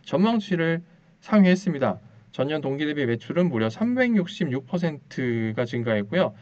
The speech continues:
이피에스는 무려 천 퍼센트가 증가했습니다. 그리고 사 분기 가이던스 역시 전망치를 상회했는데, 반면에 이러한 실적 성장세가 저하되고 있다는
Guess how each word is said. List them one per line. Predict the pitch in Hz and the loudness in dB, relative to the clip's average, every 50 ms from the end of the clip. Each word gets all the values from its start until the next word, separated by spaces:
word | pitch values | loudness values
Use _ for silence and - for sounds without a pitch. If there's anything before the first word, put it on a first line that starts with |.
| - - - | -20 -16 -10
이피에스는 | - 156 175 - - 262 262 247 - - 220 233 220 | -8 -8 -8 0 2 2 2 2 0 -2 0 2 2
무려 | 190 139 139 143 | 2 2 0 -2
천 | 139 - - 302 339 359 | -2 -2 -2 -2 -2 -2
퍼센트가 | - - 311 302 269 226 202 - - 110 117 151 233 | -4 -6 -4 -2 -2 -4 -4 -6 -6 -2 -2 -2 -2
증가했습니다. | 247 - 127 113 113 117 135 180 175 - 190 160 131 110 - - - - - - - - - _ _ _ _ | -4 -6 -6 -4 -2 -2 -2 -2 -4 -6 -8 -4 -4 -4 -6 -6 -14 -20 -20 -20 -20 -20 -20 _ _ _ _
그리고 | - 208 220 | 0 0 0
사 | 202 - - 151 180 | 2 4 4 4 4
분기 | 233 254 254 247 226 | 4 2 2 2 4
가이던스 | 208 185 185 190 196 202 196 196 - | 6 6 6 8 8 6 6 6 4
역시 | 180 175 170 - 175 | 2 0 0 -2 -4
전망치를 | 165 147 147 151 156 160 - 147 151 | -6 -6 -6 -6 -6 -4 -4 -4 -4
상회했는데, | 165 - 233 233 233 220 202 147 117 107 110 - 185 135 110 - - - - - - - - | -2 -2 -2 0 2 2 2 2 2 0 2 4 2 2 2 -4 -10 -20 -20 -20 -20 -20 -10
반면에 | - - 139 180 220 247 240 196 160 185 247 240 - | -4 0 2 4 4 6 6 6 4 4 2 0 -4
이러한 | 165 180 196 160 170 170 | -6 -2 0 0 0 0
실적 | 175 - 233 226 208 - 220 208 | -2 -2 -4 -6 -4 -4 -6 -4
성장세가 | 202 - 220 226 214 233 220 220 208 196 156 139 160 202 247 294 - - - - - - _ _ | -2 -2 -2 -2 0 0 0 0 0 0 -2 0 2 2 2 2 0 -8 -18 -20 -20 -20 _ _
저하되고 | - - 131 117 139 202 247 269 262 247 226 220 214 196 185 | -10 -4 -2 0 4 4 4 4 4 2 0 2 2 2 2
있다는 | 170 165 - - - - 156 147 139 135 135 139 202 254 285 302 | 0 -2 -4 -10 -10 -6 -4 -2 -2 -2 -2 0 0 0 0 -2